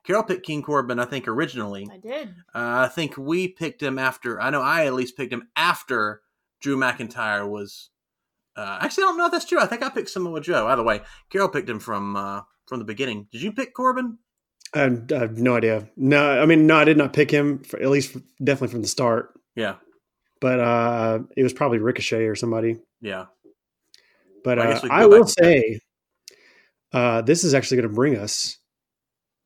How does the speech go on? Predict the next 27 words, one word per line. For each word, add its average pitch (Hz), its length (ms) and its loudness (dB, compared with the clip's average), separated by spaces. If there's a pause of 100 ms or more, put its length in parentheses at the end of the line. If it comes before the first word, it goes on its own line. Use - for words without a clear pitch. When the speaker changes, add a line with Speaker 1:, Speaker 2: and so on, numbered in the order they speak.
(520)
Speaker 3:
to 131 260 2
my, 113 400 0
uh, 104 220 -6
weekly 131 320 0
segment. 117 560 -2 (200)
Speaker 1:
Okay. 202 480 0
Speaker 2:
Uh-oh. 220 500 -18 (1600)
Speaker 3:
Not 175 360 4
the 180 60 -2
future 190 320 4
endeavor, 139 600 6 (200)
but 131 100 0
actually 123 680 0 (840)
the 135 80 -2
brass 147 320 4
ring 147 280 2 (520)
for 131 60 -2
Speaker 1:
Or 117 40 -2
Speaker 3:
this 113 120 -2
Speaker 1:
the 104 40 -6
brass 117 220 0
Speaker 3:
week. - 80 -18
Speaker 1:
crown. 95 340 -8 (760)
Speaker 3:
The 135 80 -2
brass 147 220 6
crown. 135 520 0 (260)
Speaker 1:
<laughs> 160 140 -4